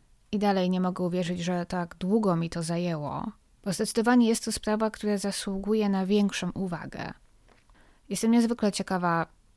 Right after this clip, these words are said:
kto z moich słuchaczek, słuchaczy już zna tę sprawę,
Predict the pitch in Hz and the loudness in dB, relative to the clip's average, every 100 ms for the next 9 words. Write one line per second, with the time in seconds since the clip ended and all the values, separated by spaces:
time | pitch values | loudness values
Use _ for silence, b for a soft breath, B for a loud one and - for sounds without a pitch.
0 | _ - - 190 185 180 175 - - 185 | _ -10 0 2 4 2 0 -6 -8 -2
1 | 180 180 175 - - - 180 175 170 - | 0 0 -2 -4 -12 -8 -4 -2 -4 -4
2 | 170 165 165 _ _ _ _ _ - 170 | -4 -4 -8 _ _ _ _ _ -10 -6
3 | - 180 175 220 - 214 208 202 202 | 0 0 0 -2 -2 0 2 2 0